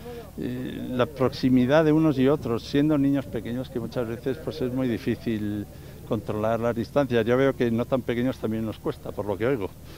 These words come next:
pero es, es verdad que es para estar preocupado, ¿no? Ya digo, sin generar alarma, y que sepamos que ahí nos jugamos, yo creo, de modo crucial lo que sea esta pandemia.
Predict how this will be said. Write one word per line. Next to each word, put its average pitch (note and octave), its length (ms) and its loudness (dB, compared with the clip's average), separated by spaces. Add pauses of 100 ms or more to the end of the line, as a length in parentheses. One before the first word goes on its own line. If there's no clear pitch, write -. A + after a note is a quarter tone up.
(360)
pero D3 400 4
es, B2 260 -2
es B2+ 160 0
verdad B2 460 4 (500)
que A2 180 2
es G#2+ 80 0
para - 180 4
estar G#2 200 0
preocupado, G2 680 -2 (240)
¿no? G2+ 180 -8
Ya F#2+ 120 -4
digo, A2 200 -4
sin A2 180 -6
generar G2+ 440 -2
alarma, F#2+ 440 -2
y F#2 100 -6
que - 120 -12
sepamos A2 480 -2
que A#2+ 100 0
ahí A2+ 60 2
nos A#2+ 180 -2
jugamos, A2 560 0
yo A2+ 160 -2
creo, B2+ 420 2 (340)
de A#2 100 0
modo A2 260 2
crucial A2+ 720 0
lo G#2+ 100 -2
que G#2 100 -4
sea G#2+ 360 0
esta G#2 220 -4
pandemia. G#2 580 -2